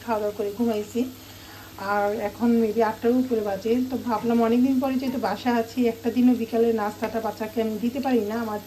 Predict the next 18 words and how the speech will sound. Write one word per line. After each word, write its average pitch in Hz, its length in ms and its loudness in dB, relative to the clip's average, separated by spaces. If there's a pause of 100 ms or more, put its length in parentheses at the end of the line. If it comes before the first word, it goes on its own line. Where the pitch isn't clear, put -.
ছেলেকে। 233 400 -2 (760)
So, 233 60 -2 (340)
আজকে 233 200 -4
যেহেতু 247 240 -2
বাসায় 220 380 -2
আছি, 214 320 -2
তো 226 60 -2
একটু 208 200 -2
বাঙালি 226 400 0
নাস্তা 214 400 -2
করি। 220 340 0 (480)
বাঙালি 247 340 2
নাস্তা 294 360 -2
বলতে 277 360 2
আসলে 262 340 2 (100)
চা 208 200 0
বসিয়েছি, 240 600 2
এখানে 220 360 -2